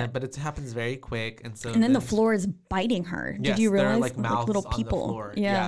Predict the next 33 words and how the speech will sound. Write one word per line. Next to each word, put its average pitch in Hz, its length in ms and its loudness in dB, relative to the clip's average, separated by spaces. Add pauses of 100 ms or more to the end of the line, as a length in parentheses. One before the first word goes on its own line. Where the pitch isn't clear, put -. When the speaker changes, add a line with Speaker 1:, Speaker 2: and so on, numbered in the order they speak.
Speaker 1:
Yeah, - 120 -18
Speaker 2:
And 214 140 2
then 220 80 4
Speaker 1:
'cause - 80 -2
Speaker 2:
she 226 100 0
dives 180 320 0
back 214 280 -2
through 202 160 -4
the 185 80 0
water 175 260 2
from 180 300 -2
Flamel's 156 500 -2
grave - 360 -6
Speaker 1:
Yes. - 320 -12 (500)
Speaker 2:
into 180 260 -2
the 160 120 -2
treasure - 420 -4
room. - 340 -10 (640)
Treasure. - 920 -8
Speaker 1:
And, - 100 -20
uh, - 260 -20
she's 117 300 -8
able 113 200 -8
to 113 80 -8
put 120 200 -12
back 117 180 -10
the 135 100 -12
stone. 107 460 -14 (100)
Speaker 2:
And 196 140 0
then 190 120 2
she's 208 200 2
like, 185 300 0 (240)
"Where, 220 540 0